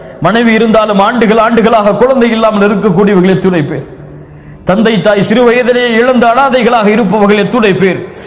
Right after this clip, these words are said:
ஆனால் அல்லாஹ் என்னை எப்படி வைத்திருக்கிறார்? فَأَمَّا الْيَتِيمَ فَلَا تَقْهَرْ. அந்த யத்தீம்களை நினைத்து பாருங்கள், அவர்களை பார்த்து நீங்கள் கடுகடுப்பாக நடந்து கொள்ளாதீர்கள். وَأَمَّا السَّائِلَ فَلَا تَنْهَرْ.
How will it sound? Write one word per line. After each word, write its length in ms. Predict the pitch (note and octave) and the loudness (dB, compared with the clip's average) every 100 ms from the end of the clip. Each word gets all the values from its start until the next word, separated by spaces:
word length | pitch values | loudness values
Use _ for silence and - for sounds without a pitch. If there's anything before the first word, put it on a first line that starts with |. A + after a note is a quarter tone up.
| - - | -10 -4
ஆனால் 280 | F3 F3 | 0 2
அல்லாஹ் 260 | G3+ G#3+ E3+ | 2 2 2
என்னை 220 | F#3 F#3 | 0 2
எப்படி 300 | F3 A#3+ G3 | 0 0 2
வைத்திருக்கிறார்? 800 | E3 D#3 D3+ C#3+ F#3 D3+ - - - - - - | 0 0 -2 -2 -2 -4 -6 -16 -20 -20 -20 -8
فَأَمَّا 340 | - - D#3+ C#3+ | -2 0 0 0
الْيَتِيمَ 540 | C3+ C3 F#3+ D3+ C#3 D3+ | 0 -2 -2 -2 -2 -2
فَلَا 260 | C3 A#2 | -2 -4
تَقْهَرْ. 440 | B2+ - A#2 - - - - - - - - | -6 -8 -8 -8 -12 -16 -20 -20 -18 -18 -4
அந்த 160 | D3 | 0
யத்தீம்களை 480 | E3+ F3+ B3 A3+ G#3+ | 0 0 0 2 2
நினைத்து 400 | G3+ C4 A#3+ B3 | 2 0 2 0
பாருங்கள், 540 | A3 G#3+ G3 F#3+ E3 - - - | 2 0 2 2 0 -4 -12 -8
அவர்களை 360 | C#3 D#3+ D#3+ D3+ | -2 0 0 -2
பார்த்து 360 | E3 F#3 F3+ F3 | 0 -2 -2 -2
நீங்கள் 240 | E3 D3 | -2 -2
கடுகடுப்பாக 760 | C3 D#3+ G#3 F3+ F3+ E3+ C#3+ C#3+ | -2 0 0 2 0 0 0 -2
நடந்து 300 | C#3 D3 C3+ | -2 -4 -4
கொள்ளாதீர்கள். 600 | D3+ D#3+ D3 - - - - - - - - - - - | -4 -6 -8 -12 -14 -16 -18 -18 -20 -20 -20 -20 -20 -2
وَأَمَّا 320 | E3 G#3+ A3 | 0 2 0
السَّائِلَ 640 | G3+ - A#3 A#3+ A#3 A3+ G#3+ | 0 0 0 2 2 0 2
فَلَا 280 | G3+ A#3 - | 2 0 0
تَنْهَرْ. 560 | B3+ A#3 G#3+ G3+ E3 | 0 0 2 0 -2